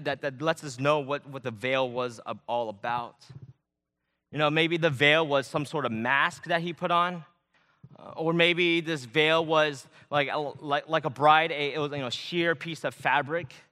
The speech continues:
Or maybe, maybe this, this, this veil was just a cloth kind of wrapped around Moses' face that covered his mouth and nose and then covered his head and just left the eyes,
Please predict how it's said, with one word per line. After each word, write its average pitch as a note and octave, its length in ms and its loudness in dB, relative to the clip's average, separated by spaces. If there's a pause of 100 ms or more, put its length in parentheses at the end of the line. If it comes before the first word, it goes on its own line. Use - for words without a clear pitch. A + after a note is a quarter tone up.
(920)
Or F#3 120 4
maybe, F3+ 560 0
maybe F3 440 0
this, D#3+ 240 -6 (100)
this, D3+ 280 -6
this C#3+ 240 -8
veil D#3+ 460 2
was C#3 180 -4
just D#3 160 -8
a C#3+ 40 -8
cloth G3 500 2
kind E3+ 140 -2
of B2 120 -4
wrapped D#3+ 300 0
around F#3 320 2
Moses' E3 380 -2
face E3 340 -2 (220)
that C#3+ 140 -6
covered F#3 380 2
his E3 240 -6
mouth D#3 400 0
and C#3+ 140 -6
nose C#3+ 340 2
and C#3+ 100 -6
then C#3 100 -4
covered D#3 280 -4
his D3+ 140 -8
head D3+ 220 -2
and C3+ 200 -8
just C3 220 -16
left D#3+ 220 -4
the - 120 -4
eyes, C#3 420 0